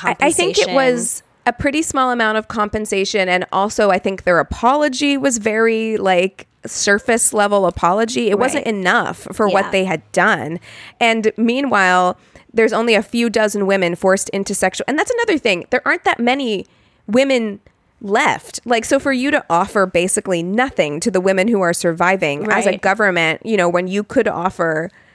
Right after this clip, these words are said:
Speaker 2: So
Speaker 1: s-,
Speaker 2: much more.
Speaker 1: so
Speaker 2: Yeah.
Speaker 1: much more. It, it's so wild. But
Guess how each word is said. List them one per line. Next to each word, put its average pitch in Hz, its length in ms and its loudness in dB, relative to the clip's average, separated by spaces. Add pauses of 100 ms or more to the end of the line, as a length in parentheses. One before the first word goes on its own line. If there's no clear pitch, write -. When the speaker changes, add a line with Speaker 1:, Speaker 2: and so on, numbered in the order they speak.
(600)
Speaker 2:
So 262 220 0
Speaker 1:
s-, 247 60 0
Speaker 2:
much 196 260 -6
more. 196 320 -10
Speaker 1:
so 269 220 0
Speaker 2:
Yeah. 247 80 2
Speaker 1:
much 196 200 0
more. 175 520 4
It, - 200 -2
it's - 320 -4 (100)
so 214 520 0 (120)
wild. 170 500 0
But 214 160 2